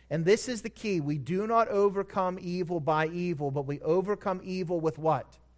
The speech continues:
Good. So let us not fall into the same path thinking that we can somehow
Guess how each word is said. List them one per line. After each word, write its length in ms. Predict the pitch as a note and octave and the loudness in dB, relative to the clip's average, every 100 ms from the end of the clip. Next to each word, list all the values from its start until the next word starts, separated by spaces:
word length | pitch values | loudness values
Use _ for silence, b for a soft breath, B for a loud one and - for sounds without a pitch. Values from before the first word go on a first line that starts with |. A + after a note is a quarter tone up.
| _ _ _ _ _ _ C3 | _ _ _ _ _ _ -10
Good. 320 | B2 A2+ F#2 F2 - _ _ _ _ _ _ _ _ _ _ _ _ _ _ _ _ _ _ _ _ _ _ _ _ _ | -8 -8 -10 -18 -20 _ _ _ _ _ _ _ _ _ _ _ _ _ _ _ _ _ _ _ _ _ _ _ _ _
So 140 | - C#3+ | -12 -6
let 200 | E3+ G#3+ | 0 2
us 160 | G3+ | 0
not 140 | G3+ E3 | -2 -4
fall 320 | - F3 E3 | -2 0 0
into 200 | C#3+ D3 | -2 -4
the 100 | C#3 | -6
same 340 | - E3+ D#3 | -4 -4 -4
path 380 | C#3 - D3 C3 - | -6 -4 -4 -4 -6
thinking 300 | D3+ - C3+ | -8 -6 -8
that 140 | B2+ | -6
we 220 | C#3 E3+ | -6 -6
can 160 | - C#3 | -6 -10
somehow 600 | - D3 C3+ B2+ A#2+ | -8 -8 -6 -4 -4